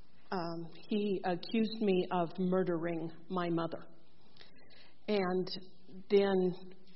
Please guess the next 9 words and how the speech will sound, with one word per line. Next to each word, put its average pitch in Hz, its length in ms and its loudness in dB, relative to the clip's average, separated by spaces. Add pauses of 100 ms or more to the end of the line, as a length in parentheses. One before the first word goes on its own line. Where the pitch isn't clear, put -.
things 214 200 6 (100)
got 190 160 4
out 180 160 4
of 180 80 0 (160)
hand, 175 260 2 (100)
and 180 320 0 (100)
he 185 180 -2 (180)
threatened 185 560 2
me 170 240 2